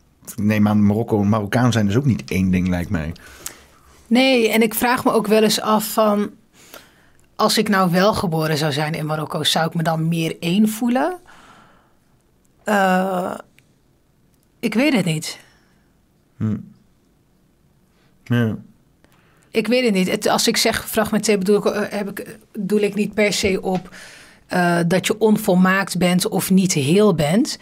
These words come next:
Speaker 2: Het is meer dat, ehm, dat ik dus besef dat, dat ik hier niet vandaan kom. En dat,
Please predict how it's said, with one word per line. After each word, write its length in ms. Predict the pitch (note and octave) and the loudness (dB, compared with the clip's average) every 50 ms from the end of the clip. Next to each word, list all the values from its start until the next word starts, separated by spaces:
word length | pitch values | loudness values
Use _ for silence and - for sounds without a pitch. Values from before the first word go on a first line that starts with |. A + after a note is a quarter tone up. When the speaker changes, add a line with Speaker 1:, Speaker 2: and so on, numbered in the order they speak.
| - - - - - - - | -16 -20 -20 -20 -20 -20 -12
Speaker 2:
Het 180 | - - - - | -10 -8 -4 -2
is 220 | F#3+ F3 - - | -2 -2 0 -2
meer 340 | G3 G3+ G3+ G3+ G#3 G3+ F3+ | 0 2 2 2 2 2 0
dat, 440 | G3 F#3 F#3 F3+ - - - - - _ | -2 -4 -4 -4 -4 -6 -8 -8 -10 _
ehm, 500 | - - E3+ E3+ E3+ E3+ E3+ E3 D#3+ E3 D#3+ - - _ _ _ _ _ _ _ _ _ _ _ _ _ _ _ _ _ _ - - _ _ _ _ _ | -14 -10 -8 -6 -6 -6 -6 -8 -8 -10 -12 -14 -18 _ _ _ _ _ _ _ _ _ _ _ _ _ _ _ _ _ _ -20 -20 _ _ _ _ _
dat 280 | - F3+ E3+ G3 F3+ - | -10 -6 -4 -2 -2 -2
ik 120 | F#3+ E3+ | -2 -2
dus 200 | E3 F#3 D#3+ D#3 | -2 -2 -2 -2
besef 500 | E3 E3 - - - - A3+ G#3+ G#3+ G#3+ | -4 -2 -2 0 0 2 2 0 0 0
dat, 260 | F3 F3+ F3 E3+ - E3+ | -2 -4 -4 -4 -6 -6
dat 160 | F3 F#3 E3+ - | -6 -6 -4 -4
ik 100 | E3+ - | -6 -4
hier 180 | E3+ F#3+ F#3 | -4 0 2
niet 240 | F3 F#3 F#3 - - | 2 2 2 0 -2
vandaan 520 | - E3+ E3 E3 D#3 D#3+ D3+ D#3 D#3 - | -2 -2 -2 -2 -2 -2 -2 -2 -4 -6
kom. 420 | - - G#3+ F#3 C#3+ C#3+ D3 C#3+ - _ _ _ _ _ _ - - - _ - - - - _ _ - | -4 -2 -2 -2 -2 -2 -8 -12 -16 _ _ _ _ _ _ -20 -20 -20 _ -20 -18 -18 -18 _ _ -6
En 460 | - E3+ E3 E3 D#3+ E3 E3 C#3 D3+ D#3 | -2 -2 0 0 -2 -2 -4 -6 -6 -6
dat, 420 | - E3 E3 E3 - - - - | -4 -4 -4 -4 -6 -8 -8 -8